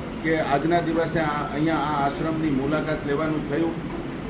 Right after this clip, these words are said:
અને આ બધા લોકો સાથે વાર્તાલાપ થયો. આજે એ લોકો સાથે આ બધા લોકો સરસ રીતે ભોજન કરે એવી વ્યવસ્થા સેટ કરી છે અને ખૂબ હૃદયપૂર્વક હું આભારની લાગણી વ્યક્ત કરું છું મેનેજમેન્ટને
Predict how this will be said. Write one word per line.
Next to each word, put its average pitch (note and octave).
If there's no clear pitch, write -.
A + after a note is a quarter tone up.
અને D#3
આ D3+
બધા D3+
લોકો D3+
સાથે D3
વાર્તાલાપ D3+
થયો. D3
આજે C#3+
એ D3+
લોકો D3
સાથે D3+
આ C3
બધા D3
લોકો D3
સરસ C#3+
રીતે C#3+
ભોજન B2+
કરે D3+
એવી C#3
વ્યવસ્થા C3+
સેટ D3
કરી D#3
છે E3+
અને D3
ખૂબ F3
હૃદયપૂર્વક D#3
હું D3
આભારની E3
લાગણી E3+
વ્યક્ત D3+
કરું D3
છું C#3
મેનેજમેન્ટને B2+